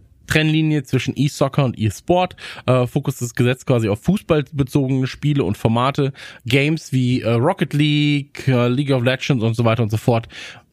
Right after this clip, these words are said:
sucht man im Prinzip beim D F B vergebens. Und zum Start von fifa dreiundzwanzig veranstaltete der D F B nun ein Gewinnspiel auf Twitter.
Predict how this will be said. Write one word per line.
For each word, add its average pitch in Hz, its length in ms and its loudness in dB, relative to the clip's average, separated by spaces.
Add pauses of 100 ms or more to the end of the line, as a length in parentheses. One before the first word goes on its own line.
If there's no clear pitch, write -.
(160)
sucht 113 520 -2
man 143 140 0
im 135 180 -2
Prinzip 120 320 -2
beim 107 160 0
D 104 100 2
F 104 140 -2
B 92 320 0
vergebens. - 680 -4
Und 98 220 -2
zum 110 120 0
Start 127 300 0
von 165 120 -4
fifa 151 200 0
dreiundzwanzig 131 460 -2
veranstaltete 113 640 0
der 92 100 0
D 104 100 2
F - 120 -6
B 135 100 2
nun 120 180 0
ein 104 120 0
Gewinnspiel 107 580 -2
auf - 160 0
Twitter. 123 480 0